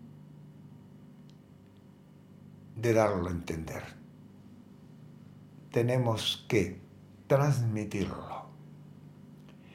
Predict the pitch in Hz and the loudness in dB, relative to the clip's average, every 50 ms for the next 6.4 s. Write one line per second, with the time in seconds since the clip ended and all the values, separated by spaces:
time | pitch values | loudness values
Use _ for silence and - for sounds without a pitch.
0 | - - - - - - - - - - - - - - - - 170 180 190 190 | -20 -20 -20 -20 -20 -20 -20 -20 -20 -20 -20 -20 -20 -10 6 10 12 12 12 12
1 | 190 185 175 165 151 147 160 143 113 - - - - - - - - - - - | 10 8 6 6 6 4 4 2 4 2 2 0 -2 -4 -6 -8 -16 -20 -20 -20
2 | - - - - - - - - - - - - - 147 147 143 139 131 123 123 | -20 -20 -20 -20 -20 -20 -20 -18 -12 -8 -4 2 4 6 6 6 6 4 4 2
3 | 123 131 123 - - - - - - - - - - - - - - - - - | 2 2 2 0 -2 -6 -6 -6 -6 -6 -6 -6 -8 -12 -14 -20 -20 -20 -20 -20
4 | - - - - - - - - - - - - - - - - - - - - | -20 -20 -20 -20 -20 -20 -20 -20 -20 -20 -20 -20 -20 -20 -20 -20 -20 -20 -20 -20
5 | - - - - - - 180 175 180 175 165 160 160 160 156 156 147 147 143 139 | -20 -20 -18 -4 2 4 4 6 8 8 8 8 8 6 6 4 2 4 6 6
6 | 127 120 113 107 98 92 92 - | 8 8 8 8 6 4 0 -6